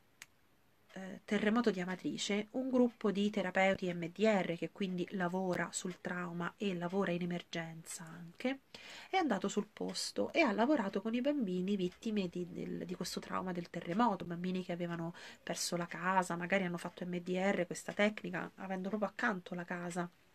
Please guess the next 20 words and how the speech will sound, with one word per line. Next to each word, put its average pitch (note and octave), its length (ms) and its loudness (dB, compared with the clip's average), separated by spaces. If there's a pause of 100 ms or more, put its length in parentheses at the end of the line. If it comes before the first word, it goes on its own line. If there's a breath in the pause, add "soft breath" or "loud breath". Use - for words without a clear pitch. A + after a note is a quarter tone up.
(420)
distrutta, F#3 560 -2
quindi A#3+ 220 2
era E3+ 80 0
una F3+ 80 0
situazione B3+ 400 0
molto G3+ 340 2
attivante. F3 720 -8 (880 loud breath)
E, G#3+ 360 10
mm, F3 300 -4 (100)
da A#3+ 200 8
protocollo A3+ 720 10
per F3+ 120 0
fare G3 320 0
questa - 260 -2
procedura F#3 480 -2
di F3+ 100 0
elaborazione G3+ 680 0
si G3+ 140 -4
chiede F3 440 2
alla F3 400 -6